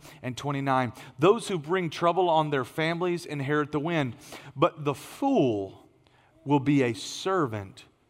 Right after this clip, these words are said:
to the wise." The fool will be a servant to the wise. So we end up in a place where we're no longer in control of our own life.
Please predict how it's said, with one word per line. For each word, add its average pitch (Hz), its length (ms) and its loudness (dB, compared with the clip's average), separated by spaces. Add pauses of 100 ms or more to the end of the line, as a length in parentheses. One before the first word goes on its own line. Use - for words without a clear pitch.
(140)
to 131 140 -4
the 117 100 -2
wise." 107 640 -4 (800)
The 139 80 -2
fool 208 320 -2
will 143 100 2
be 127 160 0
a 110 80 0
servant 120 680 -6
to 120 100 -10
the 117 80 -6
wise. 113 400 -6 (300)
So 196 160 2
we 185 200 -2
end 262 240 2
up 254 300 4
in 180 140 0
a 139 60 0
place 143 600 0 (840)
where 160 500 4 (2250)
we're 180 220 2
no 214 180 4
longer 196 480 4
in 147 140 -2
control 143 480 0
of 110 80 -4
our 120 160 -2
own 123 120 -6
life. 131 240 -4